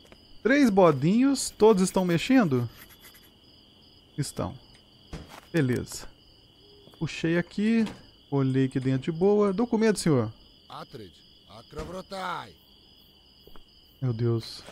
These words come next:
Speaker 1: Obrigado. É, esse aqui é o Rabi Ghazali.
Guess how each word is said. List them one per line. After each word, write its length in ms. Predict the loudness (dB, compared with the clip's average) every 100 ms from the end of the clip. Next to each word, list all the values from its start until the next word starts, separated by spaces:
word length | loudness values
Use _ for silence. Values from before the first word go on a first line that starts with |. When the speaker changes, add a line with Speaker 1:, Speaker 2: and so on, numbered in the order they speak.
| -20 -8
Speaker 1:
Obrigado. 420 | -4 -4 -6 -14 -18 -20 _ _ _ _
É, 120 | 0
esse 220 | 2 0 0
aqui 140 | 2
é 20 |
o 80 | 2
Rabi 560 | 4 2 2 -2 -2 -4 -14 -20 _
Ghazali. 1200 | -8 0 2 2 0 -2 0 0 0 -2 -6 -8